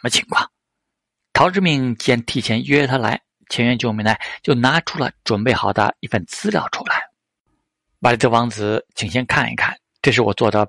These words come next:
背景调查资料。”他一边看着陶之明一边说：“哥伦比亚影业的历史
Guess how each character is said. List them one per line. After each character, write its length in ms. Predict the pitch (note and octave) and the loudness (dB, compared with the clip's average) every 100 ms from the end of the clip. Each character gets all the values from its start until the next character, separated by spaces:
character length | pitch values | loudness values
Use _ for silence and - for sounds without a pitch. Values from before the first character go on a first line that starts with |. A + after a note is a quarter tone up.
| - | 2
背 140 | C3 | 0
景 120 | F#2+ D#2+ | 0 -2
调 160 | B1 G1+ | -2 -2
查 160 | - - | -6 -8
资 100 | - | -2
料。” 180 | - - _ _ _ _ _ _ - | 0 0 _ _ _ _ _ _ 0
他 100 | G3 | 2
一 80 | |
边 160 | D#3 F#3 | 2 0
看 340 | F#3+ F#3 D3 G#2 | 0 0 2 2
着 220 | F#2+ - _ - | -2 -2 _ -4
陶 160 | - | -2
之 100 | A2+ | 0
明 120 | A2+ A#2+ | -2 -4
一 200 | D3 A2+ | -4 0
边 180 | A#2+ | 0
说 260 | G#2+ A#2 - - _ _ _ _ _ _ - | 2 0 0 -6 _ _ _ _ _ _ 0
：“哥 100 | F3+ | 2
伦 180 | F#3+ | 2
比 80 | D3+ | 2
亚 120 | A#2+ | 2
影 200 | B2+ G#2+ | 2 2
业 140 | G#2 A2+ | 2 2
的 80 | B2 | 2
历 180 | C3+ | 2
史 240 | G#2 - | 0 0